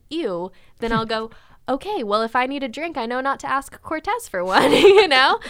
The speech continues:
Speaker 1: And that's, and that is helpful to me. It might hurt my feelings in the moment, like, rejection can feel bad. If I ask you for a hug and you say no, then yeah, that might not feel the best,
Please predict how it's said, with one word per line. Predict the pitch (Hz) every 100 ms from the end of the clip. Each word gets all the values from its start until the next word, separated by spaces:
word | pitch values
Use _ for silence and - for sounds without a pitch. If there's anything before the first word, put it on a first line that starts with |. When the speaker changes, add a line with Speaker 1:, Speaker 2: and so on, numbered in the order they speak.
| - 415
Speaker 1:
And | 339 339
that's, | 392 - - -
and | 277
that | 254 277 285
is | 320 294
helpful | 311 466 - 175 -
to | 202
me. | 170 123 185 214 - - 254
It | 247
might | 277 262
hurt | 285 269
my | 240
feelings | 240 247 226 208
in | 196
the |
moment, | 180 180 254 190 190
like, | 196 180 - _ _ -
rejection | 214 202 202 - 208 180
can | 180
feel | 180 185 175
bad. | 175 175 175 175 202
If | 196
I | 196
ask | 202 202 -
you | 196
for | 190 185
a |
hug | 185 208 196
and | 190
you | 185
say | 190 214 196
no, | 214 247 190
then | 190 185 - - -
yeah, | - 349 208
that | 208
might | 214 196
not | 196 -
feel | - - 285 311
the | 214 190
best, | 165 180 185